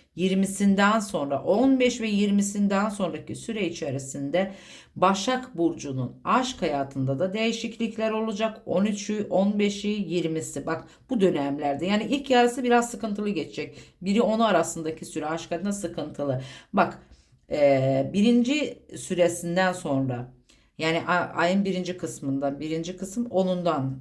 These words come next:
onundan sonraki süre çok rahatlayacağınız bir dönem, yirmi ile otuz arasında yani üçüncü yarısı ayın daha rahatlayacağınız bir dönemden bahsediyor.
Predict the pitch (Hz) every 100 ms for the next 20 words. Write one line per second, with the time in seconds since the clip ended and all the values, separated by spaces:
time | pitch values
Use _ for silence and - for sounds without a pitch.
0 | - - - 160 165 165 220 254 - 180
1 | 135 131 - 131 - 131 120 120 - _
2 | _ _ _ _ _ - - _ - 214
3 | 202 180 156 156 165 147 151 143 139 135
4 | - 170 170 165 202 180 147 170 185 226
5 | 190 160 156 - 143 131 135 147 143 147
6 | 143 - 160 160 214 147 127 127 123 135
7 | 143 202 202 - _ - 147 170 240 165
8 | 139 139 147 143 151 180 202 135 151 160
9 | 135 123 123 127 160 175 143 123 - 127
10 | 123 117 117